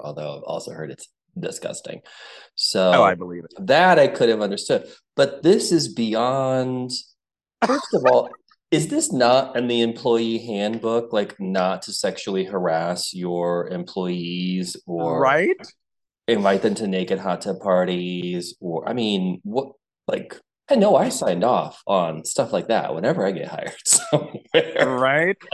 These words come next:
Speaker 1: I'm pretty sure that falls in the parameters of inappropriate work behavior.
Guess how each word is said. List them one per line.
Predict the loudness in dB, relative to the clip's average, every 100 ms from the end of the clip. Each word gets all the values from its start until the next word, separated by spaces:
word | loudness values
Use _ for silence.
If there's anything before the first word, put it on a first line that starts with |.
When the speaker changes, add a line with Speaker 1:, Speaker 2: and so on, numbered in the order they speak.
| -12 -10
Speaker 1:
I'm | -12 -2
pretty | 0 0 -4
sure | 0 2
that | 2 0
falls | 0 2 2 0
in |
the | -6
parameters | -4 -2 0 0 -2 -4 -8 -10
of | -6 -4 -4 -8 _ -20 -20 -18 -6
inappropriate | -2 -2 -4 -6 -8 -10 -6 -6 -6
work | -8 -10
behavior. | -12 -10 -12 -10 -14